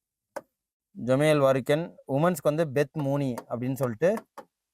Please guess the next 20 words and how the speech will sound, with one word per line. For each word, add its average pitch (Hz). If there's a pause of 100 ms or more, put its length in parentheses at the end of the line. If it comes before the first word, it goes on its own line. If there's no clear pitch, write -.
(160)
இவங்களுக்கு 160
கொடுத்துருக்காங்க. 127 (460)
அது 139
மட்டும் 165
இல்லாம 160 (460)
பிப்ரவரியில 170 (680)
சுபம் 170
கில்லு, 170 (360)
சுபன் 170
கில்லு, 160 (1400)
லே-, 170
அது 156 (120)
உமன்ஸ்க்கு, 190 (160)
உமன்ல 165 (200)
அலானா 180 (140)
கிங், 131 (120)
அலானா 170 (120)
கிங்ங்கிறவங்க 151
ஆஸ்திரேலியா 156
சேர்ந்தவங்க. 117